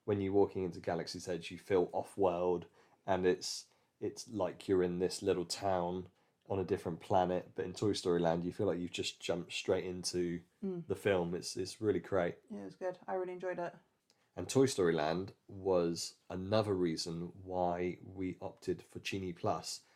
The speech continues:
Speaker 1: And the reason we opted for Genie Plus for the day was to ensure that we could get onto Slinky Dog's roller coaster.
Speaker 2: Slinky Dog was horrendous waits for the whole holiday, wasn't it?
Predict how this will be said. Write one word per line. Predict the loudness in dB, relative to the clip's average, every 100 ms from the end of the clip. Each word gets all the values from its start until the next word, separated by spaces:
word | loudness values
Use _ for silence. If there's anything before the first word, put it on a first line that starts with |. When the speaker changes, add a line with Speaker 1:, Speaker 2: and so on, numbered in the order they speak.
| _ _ _
Speaker 1:
And | -4
the | 0
reason | 0 2
we | 0
opted | 0 -6
for | -4
Genie | -2 -2
Plus | -2 0 2 0 -6 -12 _ _ -2
for | 0
the | 2
day | 2 2 0 -4
was | -6 -2 0 -2 -8 -12
to | -6 -4
ensure | -2 -2 2 2
that | 0
we | -8
could | -10 _
get | -2 -2 -4
onto | -8 -6 -8 -6 -6 -6 -8 -12 _ _ _ _ -12
Slinky | 0 0 0
Dog's | 2 2 2
roller | 0 0
coaster. | -2 -4 0 -2 -2 -6
Speaker 2:
Slinky | -10 -4 -4 -4
Dog | -4 -4
was | -4 -8 -8
horrendous | -6 -4 -4 -4 -8 -6
waits | -6 -6 -10
for | -18
the | -18 -18 -14
whole | -12 -8
holiday, | -6 -4 -4 -6
wasn't | -10 -12 -10
it? | -10